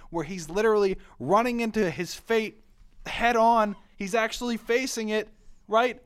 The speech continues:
That's how you kill a character like that. That's how you complete his arc.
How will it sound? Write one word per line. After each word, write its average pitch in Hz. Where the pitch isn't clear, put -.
That's 226
how 185
you 202
kill 196
a 196
character 214
like 143
that. 85
That's 202
how 240
you 233
complete 240
his 226
arc. 262